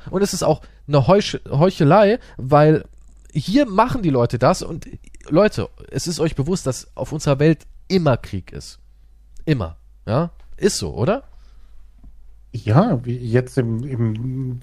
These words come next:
Speaker 1: Er ist jetzt
Speaker 2: Türkei
Speaker 1: nur
Speaker 2: macht
Speaker 1: sehr,
Speaker 2: jetzt
Speaker 1: sehr präsent,
Speaker 2: Türkei
Speaker 1: weil er
Speaker 2: macht
Speaker 1: sehr nah
Speaker 2: nutzt,
Speaker 1: an
Speaker 2: nutzt
Speaker 1: uns
Speaker 2: den
Speaker 1: dran ist
Speaker 2: Zeit
Speaker 1: und
Speaker 2: und
Speaker 1: weil wir
Speaker 2: greift
Speaker 1: keine
Speaker 2: an. Israel greift gerade an.
Speaker 1: Ja, ja, das,
Speaker 2: Schickt
Speaker 1: auch,
Speaker 2: Raketen.
Speaker 1: auch vor dieser Phase ist dauernd Krieg.
Speaker 2: Ja,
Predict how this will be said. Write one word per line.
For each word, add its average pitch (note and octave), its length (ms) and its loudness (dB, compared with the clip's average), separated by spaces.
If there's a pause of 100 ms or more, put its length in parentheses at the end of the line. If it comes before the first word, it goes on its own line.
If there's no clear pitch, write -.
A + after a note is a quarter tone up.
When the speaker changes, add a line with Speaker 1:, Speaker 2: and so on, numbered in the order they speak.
(260)
Speaker 1:
Er D#3 140 6
ist D#3 120 -2
jetzt B2+ 100 4
Speaker 2:
Türkei D3 120 4
Speaker 1:
nur E3+ 140 4
Speaker 2:
macht C#3+ 80 -2
Speaker 1:
sehr, D#3 160 6
Speaker 2:
jetzt D#3 140 4
Speaker 1:
sehr C3+ 140 4
präsent, A#2 920 -2 (140)
Speaker 2:
Türkei D3 420 0
Speaker 1:
weil C3 140 6
er B2 60 4
Speaker 2:
macht A2+ 80 -2
Speaker 1:
sehr B2+ 160 6
nah D3 280 6
Speaker 2:
nutzt, - 80 2
Speaker 1:
an F3 100 6
Speaker 2:
nutzt - 40 0
Speaker 1:
uns B2 160 -6
Speaker 2:
den G3+ 100 2
Speaker 1:
dran F3 160 6
ist - 20 -6
Speaker 2:
Zeit F3+ 260 0
Speaker 1:
und - 60 -4
Speaker 2:
und F#3 60 4
Speaker 1:
weil C#3+ 180 6
wir D#3+ 100 4
Speaker 2:
greift F3+ 80 4
Speaker 1:
keine E3+ 280 4
Speaker 2:
an. E3+ 80 0
Israel F#3 480 0
greift F3 340 -2
gerade F3+ 280 0
an. F#3+ 140 -4
Speaker 1:
Ja, G3 260 4 (200)
ja, F3+ 200 2
das, C#3 200 -6 (140)
Speaker 2:
Schickt E3 220 -2
Speaker 1:
auch, F3 100 6
Speaker 2:
Raketen. D#3+ 180 0
Speaker 1:
auch F3 140 2 (120)
vor G#3 280 2
dieser D3+ 260 -2
Phase G#2 380 -2
ist - 140 -10
dauernd F2 360 -4
Krieg. - 380 -18 (160)
Speaker 2:
Ja, C#3 380 0